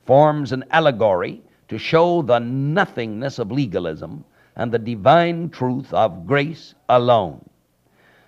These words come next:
The child Ishmael was begotten of a slave mother by Abraham's own powers.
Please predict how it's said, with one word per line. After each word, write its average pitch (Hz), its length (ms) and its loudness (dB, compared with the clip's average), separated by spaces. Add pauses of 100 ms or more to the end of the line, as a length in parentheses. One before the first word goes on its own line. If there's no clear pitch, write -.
The - 80 -6
child 156 720 4
Ishmael 131 600 -6
was 120 180 -2
begotten 123 560 0
of 143 100 -4
a 117 100 0
slave 151 500 2
mother 110 400 -4
by 101 260 0
Abraham's 139 720 0
own 127 400 -2
powers. 85 500 -2